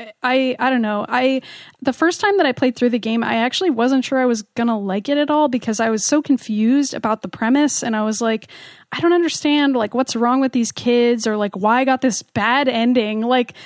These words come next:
this is really sad and scary and I don't understand what happened." And I was, like, kinda mad. But I w-, but then when I played the second ending, I was like, "Oh, I think I'm starting to get it." And then I, like, kept going, and the dialogue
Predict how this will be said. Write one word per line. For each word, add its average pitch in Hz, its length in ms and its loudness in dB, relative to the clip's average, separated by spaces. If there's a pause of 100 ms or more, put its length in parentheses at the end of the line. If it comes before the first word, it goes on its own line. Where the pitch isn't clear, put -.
(120)
this 269 120 2
is 302 100 2
really 294 200 4
sad 285 520 2
and 254 140 2
scary 254 760 2
and 226 140 0
I 226 60 0
don't 240 260 0
understand 233 560 -2
what 214 100 -2
happened." 339 560 0
And 277 100 2
I 247 60 2
was, 247 160 0
like, 254 160 -2
kinda 269 260 0
mad. 226 800 -2 (400)
But 277 120 0
I - 20 4
w-, 277 240 4
but 269 200 -2
then 370 180 2
when 381 100 4
I 330 80 4
played 277 300 -2
the 254 80 0
second 349 500 0 (160)
ending, 226 400 0
I - 140 0
was 254 200 2
like, 233 320 0 (520)
"Oh, 214 600 2 (380)
I 247 60 0
think 339 220 2
I'm 311 100 2
starting 254 500 0 (120)
to 247 100 2
get 220 360 0
it." 190 200 0
And 254 140 4
then 254 80 2
I, 247 100 0
like, 226 220 -2
kept - 320 -4
going, 226 460 0
and 247 220 2
the 226 60 0
dialogue 220 840 0